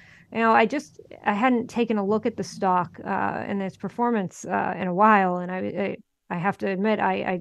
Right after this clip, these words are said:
just looked it up and was kind of shocked. Um, I don't know if it's gonna continue that kind of momentum, but, um, I certainly think that some of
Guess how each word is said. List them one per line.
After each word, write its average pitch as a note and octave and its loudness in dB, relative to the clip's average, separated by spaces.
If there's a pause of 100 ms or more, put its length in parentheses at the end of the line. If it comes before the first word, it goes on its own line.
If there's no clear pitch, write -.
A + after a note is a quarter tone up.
just - -8
looked G3 -6
it G3 -2
up G3 -2
and F#3 -6
was F3 -8
kind F#3 -6
of F3 -14
shocked. B3+ 2 (380)
Um, G3+ 2 (360)
I G#3+ 2
don't A#3+ 8
know A#3 8
if A3 0
it's G#3+ -2
gonna G#3 0
continue A3 4
that G3 0
kind G3 -2
of F#3 -6
momentum, G#3+ 2
but, G#3+ 2
um, G3+ 2
I - 0
certainly B3 0
think A3 -2
that G#3+ -2
some A3+ -2
of G#3+ 0